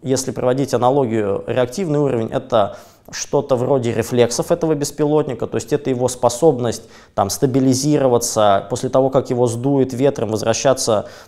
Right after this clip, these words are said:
а, в заданную точку, лететь по заданной траектории. То есть это, а, некоторая возможность, а, значит, следовать по заданной траектории.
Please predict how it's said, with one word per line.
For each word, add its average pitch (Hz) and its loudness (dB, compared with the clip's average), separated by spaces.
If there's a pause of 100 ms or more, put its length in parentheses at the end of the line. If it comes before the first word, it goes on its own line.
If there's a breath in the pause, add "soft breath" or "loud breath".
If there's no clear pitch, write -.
(140 loud breath)
а, 104 0
в 101 -4
заданную 120 4
точку, 117 0
лететь 113 -2
по 123 4
заданной 113 2
траектории. 107 -4
То - -14
есть - -12
это, 160 0 (360 loud breath)
а, 104 -4
некоторая 117 0
возможность, 147 0
а, 113 2
значит, 104 -6
следовать 131 -2
по 131 0
заданной 110 4
траектории. 98 -8